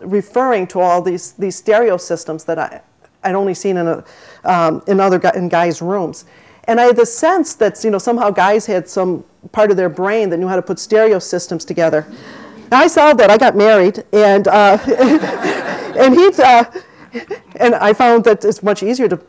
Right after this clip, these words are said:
uh, to get your husband to do it than to, to build it yourself. But, uh, but the, I think the important thing is realizing that this isn't some God-given trait,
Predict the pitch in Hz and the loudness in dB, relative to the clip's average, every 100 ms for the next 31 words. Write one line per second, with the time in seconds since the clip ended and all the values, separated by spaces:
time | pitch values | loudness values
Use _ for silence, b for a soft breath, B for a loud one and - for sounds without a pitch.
0 | _ - 185 175 185 180 185 185 269 196 | _ -4 -2 -2 -4 -6 -4 -4 -4 -4
1 | 185 156 160 160 165 160 165 180 160 156 | -6 -2 -2 -2 -6 -8 -4 -2 -2 -6
2 | 170 - 214 165 B B B B B 240 | -8 -4 -4 -4 B B B B B 2
3 | 233 - 233 240 220 - - _ _ 226 | 2 0 2 4 4 0 -20 _ _ -2
4 | 269 254 247 240 - 262 302 339 285 - | 0 0 -2 -6 -2 -2 0 -2 -2 -2
5 | 370 320 269 220 190 190 b b b b | -4 -4 -4 -4 -4 -8 b b b b
6 | _ _ _ _ _ _ - 175 233 349 | _ _ _ _ _ _ -16 -4 0 0
7 | 339 269 262 240 208 220 - 330 - - | 0 -2 -2 -4 -2 -4 -2 -4 -4 -4
8 | 302 294 226 - - 247 226 208 - _ | -2 -2 -4 -4 -6 -2 -2 -4 -10 _
9 | _ - 202 214 214 226 196 190 - 254 | _ -4 -2 0 0 -2 -4 -8 -4 -2
10 | 170 | -4